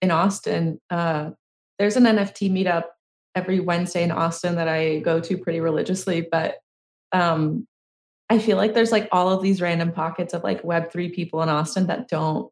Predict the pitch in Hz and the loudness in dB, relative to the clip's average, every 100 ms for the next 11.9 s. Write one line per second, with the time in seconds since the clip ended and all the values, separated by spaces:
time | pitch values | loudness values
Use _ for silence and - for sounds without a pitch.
0 | _ _ _ _ _ 175 160 180 247 - | _ _ _ _ _ -2 0 2 0 -4
1 | - 202 196 196 196 185 220 214 160 170 | -4 2 2 4 2 4 4 4 2 -4
2 | - 208 208 202 180 196 185 185 180 185 | -2 0 0 0 -4 -6 -8 -6 -4 -2
3 | 175 175 170 170 170 170 160 - 156 160 | -2 -2 -2 0 0 -2 -4 -4 -4 -4
4 | - 151 - 160 170 160 - 277 - - | -4 -4 -2 -4 -4 -6 -2 -2 -4 -16
5 | _ _ _ _ - 208 175 - - 180 | _ _ _ _ 2 4 4 2 0 2
6 | 185 202 208 214 _ _ _ - - 196 | 4 4 4 -2 _ _ _ -14 -4 -2
7 | - 180 180 175 165 170 - 165 160 156 | 0 0 0 0 2 -2 -2 -2 0 -4
8 | - _ _ - 170 170 170 165 165 160 | -8 _ _ -6 -2 0 0 0 0 0
9 | 160 160 151 160 165 160 156 151 - 156 | 0 -2 -4 -2 -2 0 0 -2 -2 -6
10 | - 160 147 147 - 147 143 143 - - | -4 -4 -4 -4 -4 0 0 0 -4 -6
11 | - 156 143 151 - 196 208 214 220 | -6 -4 -2 -2 0 2 4 2 0